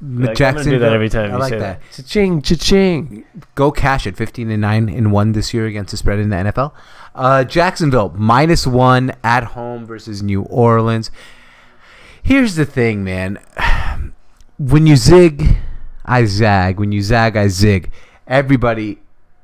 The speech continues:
Speaker 2: it likes New Orleans in a game like this. Um, they like Teddy Bridgewater. I f-, and 'cause they've been playing really well, but they're, you get 'em out of their element here. You go to Jacksonville,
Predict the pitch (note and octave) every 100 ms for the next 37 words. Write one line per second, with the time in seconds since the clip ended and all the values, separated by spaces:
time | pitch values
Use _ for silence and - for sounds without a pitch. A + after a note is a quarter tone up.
0 | - B2+ D3 B2 A2 G2+ - G#2+ G2+ G2+
1 | G#2 G2+ F#2+ G2 F#2+ F#2+ G2 F#2+ F#2 -
2 | G2+ G2 - - - G2+ F#2+ F#2+ F#2 F#2
3 | F#2+ - A2 G#2+ - A2 G2+ G2+ G2 F#2+
4 | G2+ F#2+ G2 G2+ F#2+ - - - - -
5 | A#2+ B2 B2 - - - C3 A#2 A2 G#2+
6 | A2 G#2+ - A#2 G#2 A#2+ B2+ B2 C3+ C3+
7 | B2+ C#3 C#3+ C3 D#3 C3+ A2 A2+ C3 -
8 | - - D#3+ G#3 G3 F3+ F3 D#3+ C3 A#2+
9 | A#2+ A#2+ A#2 - A#2+ A#2 A2+ G2 G#2 A2+
10 | B2+ A#2 A#2 G#2+ G#2+ - A2 G#2 A2 G#2+